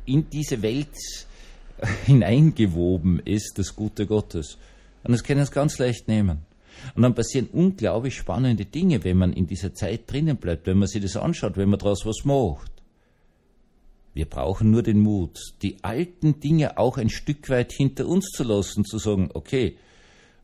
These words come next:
und dort, ja, dort erfahre ich Gott. Und das ist Bethel, Haus Gottes.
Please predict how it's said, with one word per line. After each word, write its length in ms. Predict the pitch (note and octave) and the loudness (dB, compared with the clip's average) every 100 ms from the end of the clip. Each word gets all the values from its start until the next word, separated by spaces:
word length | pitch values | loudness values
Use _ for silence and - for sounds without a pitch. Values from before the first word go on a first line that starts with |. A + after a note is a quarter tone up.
| _ | _
und 120 | D#2 - | -12 -4
dort, 540 | G2+ A2+ - - - _ _ _ _ - | 2 2 2 -10 -20 _ _ _ _ -6
ja, 300 | F2 C#3+ D#3+ _ - | -2 -2 -6 _ -4
dort 300 | G2+ A2+ - | -2 -2 -4
erfahre 580 | E2 - - - C#3+ | -6 -4 -8 -6 -6
ich 280 | C3 A#2+ - | -6 -8 -6
Gott. 520 | C3 C3 - - - - _ _ _ _ _ | 0 0 0 -10 -20 -20 _ _ _ _ _
Und 100 | - | -4
das 160 | F2+ - | -4 -4
ist 160 | G2 - | -8 -2
Bethel, 540 | F#2+ - B1 C2+ - - _ _ _ _ _ _ _ | -2 -2 -8 -10 -14 -20 _ _ _ _ _ _ _
Haus 200 | F2+ F2+ | -6 -4
Gottes. 580 | A#2+ F#2+ - - - | -2 -4 -6 -12 -14